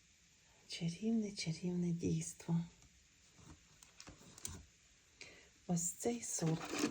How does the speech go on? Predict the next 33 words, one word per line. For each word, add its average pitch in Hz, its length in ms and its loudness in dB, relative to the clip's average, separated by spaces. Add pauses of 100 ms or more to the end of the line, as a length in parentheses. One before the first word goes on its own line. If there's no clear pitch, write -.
(160)
На 208 100 2
жаль, 214 240 2
сортів - 720 2 (220)
я, 196 260 2 (200)
е, 185 60 0 (360)
назв 185 280 0
не 180 100 6
знаю 196 460 0
цих - 440 -6 (840)
своїх 175 460 2
вазончиків, 170 960 0 (380)
колеусів, 160 680 2
тому 214 180 -4
що - 180 -4
я 190 100 2
їх 185 200 -2
купувала 185 520 -2
в 180 120 -4
магазині, 208 760 2 (540)
і 226 360 6
в 185 100 0
магазині, 196 640 2
як 170 240 2
ви 170 80 2
знаєте, 180 640 0
е, 165 340 2 (300)
назву 185 360 2
сорта 175 580 0 (460)
дізнатись 175 640 2
дуже 165 280 2
складно, 196 540 0
тому 160 260 2
що 165 280 -2